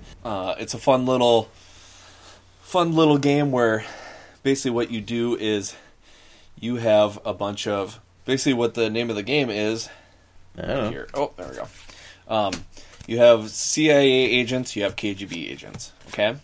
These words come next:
Speaker 1: Each of them has a different picture. The setup of it, the K G B versus the C I A,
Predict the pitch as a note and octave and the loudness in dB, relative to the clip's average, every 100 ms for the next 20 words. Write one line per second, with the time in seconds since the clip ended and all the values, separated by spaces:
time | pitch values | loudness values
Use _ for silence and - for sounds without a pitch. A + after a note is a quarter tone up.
0 | - A#2 - A2 G#2+ G#2+ G#2 G2+ F#2+ G#2 | -10 -8 -4 -4 -4 0 0 0 -6 -8
1 | - G#2 F#2+ G#2+ - C#3+ - B2+ B2 B2 | -6 -6 -6 -12 -12 -10 -6 -4 -4 -6
2 | - - - - A2+ G2+ G2 - - - | -10 -20 -20 -10 -4 -2 -2 -6 -8 2
3 | G3 G3 F3+ E3 F3+ - A#2 - A#2+ A2 | 2 4 2 4 0 -2 -6 -2 -2 -2
4 | G#2+ G#2+ G#2 G#2 - G#2 F#2+ G2+ F#2+ - | -4 -4 -4 -6 -6 -8 -8 -10 -10 -8
5 | G2+ F#2+ F#2 F#2 | -4 -2 -2 -4